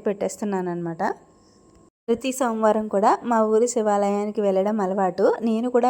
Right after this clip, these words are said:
వెళ్దాము అనుకుంటాను, కానీ ఈ పిల్లలకి క్యారేజీలు పెట్టడం, వాళ్ళని పంపడం, ఇంకా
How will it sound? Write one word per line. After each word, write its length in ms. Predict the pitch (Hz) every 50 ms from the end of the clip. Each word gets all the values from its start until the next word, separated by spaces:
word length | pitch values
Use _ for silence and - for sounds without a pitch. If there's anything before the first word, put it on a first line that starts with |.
| 254 262
వెళ్దాము 420 | 233 208 208 214 214 214 220 233 240 233
అనుకుంటాను, 560 | 220 220 208 233 226 226 220 220 214 208 208 202
కానీ 200 | 196 196 214 262 277 - - 208
ఈ 40 | 220 -
పిల్లలకి 440 | - 226 208 208 208 220 220 - 214 214 -
క్యారేజీలు 500 | 214 196 190 190 196 196 196 214 208 202 208
పెట్టడం, 320 | 202 196 - 190 196 190 196 196
వాళ్ళని 260 | 190 185 190 196 196 196 196
పంపడం, 420 | 180 185 180 - 190 185 196 196 196 - - - - - - - 220
ఇంకా 140 | 214 214